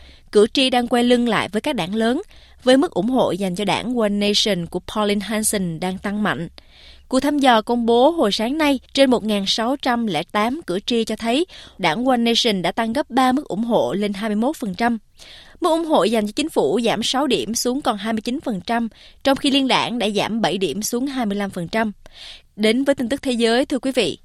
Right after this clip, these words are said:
Tổng thống Hoa Kỳ Donald Trump đã tổ chức một cuộc họp với các lãnh đạo ngành dầu mỏ toàn cầu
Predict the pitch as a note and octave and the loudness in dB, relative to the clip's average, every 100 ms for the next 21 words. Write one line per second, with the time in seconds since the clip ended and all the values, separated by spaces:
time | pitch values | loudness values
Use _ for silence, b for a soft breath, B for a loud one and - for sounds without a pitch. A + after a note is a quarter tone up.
0 | - - A3 C4 E4 D#4 - A#3+ A3 A#3 | -6 -2 2 2 4 0 2 0 2 2
1 | G3+ C4 B3 B3 - E3+ F#3 - E3 A3 | 0 4 2 2 0 0 2 2 0 0
2 | D#4+ D#4+ - F#3+ - F3+ - A3+ A3+ A#3+ | -2 -2 -2 -2 0 -2 -2 -2 0 2
3 | A3 C3 F#3 F#3 F3 F3+ F3 D#3 B2+ A#3+ | 0 0 -2 -4 -2 -2 -2 -2 -2 -2
4 | G#3+ F3+ F3+ G#3 G3+ | -2 -4 0 0 0